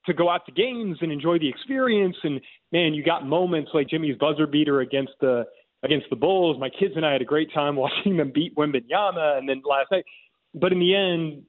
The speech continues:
the, the regular season is a way to prepare for the playoffs and keeping the main thing the main thing.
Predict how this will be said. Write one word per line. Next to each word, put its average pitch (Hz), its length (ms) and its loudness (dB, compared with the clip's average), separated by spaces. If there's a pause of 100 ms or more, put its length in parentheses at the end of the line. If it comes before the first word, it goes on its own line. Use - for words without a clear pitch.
(120)
the, 156 260 0
the 151 80 2
regular 160 400 0 (100)
season 139 380 -2
is 127 260 2
a 131 60 2
way 131 380 2
to - 120 -8
prepare 131 420 -2
for - 120 -10
the 123 80 -2
playoffs - 600 -4
and 120 140 -4
keeping 131 260 2
the 127 80 2
main 123 260 2
thing 120 180 0
the 120 60 0
main 117 300 2
thing. 110 260 -2